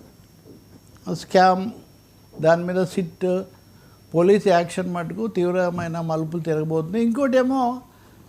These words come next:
లెక్కలు లేని లేదా తప్పు లెక్కలు రాసిన క్యాష్ ఇంత భారీ ఎత్తున దొరికింది కాబట్టి ఎన్ఫోర్స్‌మెంట్ డైరెక్టరేట్ ఈడీ కూడా రంగప్రవేశం చేస్తుంది.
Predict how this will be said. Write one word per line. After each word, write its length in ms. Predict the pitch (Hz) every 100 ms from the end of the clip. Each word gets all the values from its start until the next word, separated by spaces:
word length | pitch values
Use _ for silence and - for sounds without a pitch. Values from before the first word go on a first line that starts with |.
| 151
లెక్కలు 440 | 170 214 277 269
లేని 420 | 247 233 233 240
లేదా 200 | 226 214
తప్పు 320 | 202 190 180
లెక్కలు 360 | 220 226 208 214
రాసిన 420 | 196 196 202 196
క్యాష్ 460 | 180 185 175 208 208
ఇంత 160 | 196
భారీ 380 | 202 160 175 190
ఎత్తున 300 | 196 190 190
దొరికింది 400 | 170 170 170 175
కాబట్టి 640 | 165 165 160 170 220 175 190 - - - - -
ఎన్ఫోర్స్‌మెంట్ 680 | 165 220 233 247 208 226 214
డైరెక్టరేట్ 500 | 196 190 180 185 175
ఈడీ 340 | 180 208 226
కూడా 220 | 226 214 240
రంగప్రవేశం 800 | 220 190 190 190 190 180 190 185
చేస్తుంది. 560 | 170 160 170 156 139